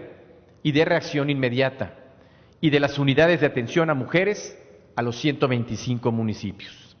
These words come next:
Segundo, para robustecer el desempeño de la Policía de Género y de las células de búsqueda, en los once municipios declarados con alerta de género,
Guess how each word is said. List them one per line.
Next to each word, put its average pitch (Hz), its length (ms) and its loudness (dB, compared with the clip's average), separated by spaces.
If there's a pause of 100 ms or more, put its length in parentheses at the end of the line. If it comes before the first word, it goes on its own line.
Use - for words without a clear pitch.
(800)
Segundo, 147 600 2 (800)
para 139 200 6
robustecer 151 640 2
el 226 80 2
desempeño 180 520 0
de 151 80 4
la 139 140 0
Policía 123 340 0
de 147 100 0
Género 117 460 -2 (300)
y 127 100 0
de 120 80 0
las 113 240 -4
células 185 460 -2
de 123 80 -2
búsqueda, 113 760 -6 (440)
en 147 160 2
los 143 280 0
once 226 300 2
municipios 180 580 0
declarados 123 500 0 (120)
con 107 180 -8
alerta 135 380 0
de 123 80 -2
género, 107 380 -4